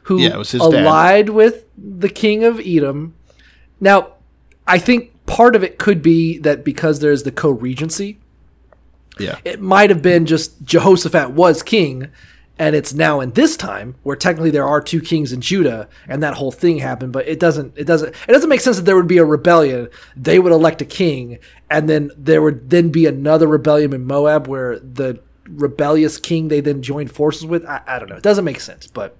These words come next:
Speaker 2: It doesn't make sense. So Jehoram, during this rebellion, goes to Zair and takes all of his chariots with him, right? He's gonna put down the, uh, rebellion
Speaker 1: The
Speaker 2: with,
Speaker 1: rebellion,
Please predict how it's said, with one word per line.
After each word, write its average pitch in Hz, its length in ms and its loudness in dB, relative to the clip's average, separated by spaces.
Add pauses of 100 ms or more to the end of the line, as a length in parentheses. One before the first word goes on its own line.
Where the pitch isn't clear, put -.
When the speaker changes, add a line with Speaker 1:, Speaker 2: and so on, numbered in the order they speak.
(260)
Speaker 2:
It 107 120 -8
doesn't 85 300 -6
make - 140 -12
sense. - 360 -12 (560)
So - 180 -4
Jehoram, 135 460 0 (240)
during 156 360 0
this 117 200 -2
rebellion, 82 480 -4 (280)
goes 156 300 0
to 208 100 0
Zair 92 500 -6 (180)
and 104 100 -6
takes 104 220 -2
all 104 240 0
of 107 60 -4
his 107 100 -4
chariots 92 480 -4
with 87 160 -6
him, - 140 -10
right? 101 200 0
He's 113 140 -6
gonna 135 160 -2
put - 240 -4
down 107 380 -6 (440)
the, 98 280 -2
uh, 95 80 0
rebellion 90 400 -2
Speaker 1:
The 143 80 0
Speaker 2:
with, 135 160 -2
Speaker 1:
rebellion, 110 140 -8